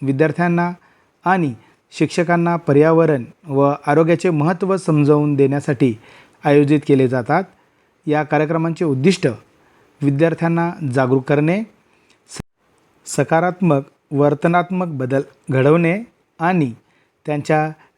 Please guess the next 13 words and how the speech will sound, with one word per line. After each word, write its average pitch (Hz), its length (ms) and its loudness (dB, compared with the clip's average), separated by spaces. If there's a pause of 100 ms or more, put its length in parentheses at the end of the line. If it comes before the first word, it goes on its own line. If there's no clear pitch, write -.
(140)
जीवनशैलीत 165 640 2 (320)
सुधारणा 160 600 0 (540)
घडवणे 147 420 -2 (180)
असते. 107 480 -12 (640)
पुढील 156 200 2
विषय 160 200 0
आहे 165 280 0 (720)
आठ 170 240 0
नंबरचा, 120 420 -10 (560)
विद्यार्थी 156 720 2 (460)
अभिलेखांचे 170 840 0 (300)
नीटनेटके 175 880 2
व 135 320 0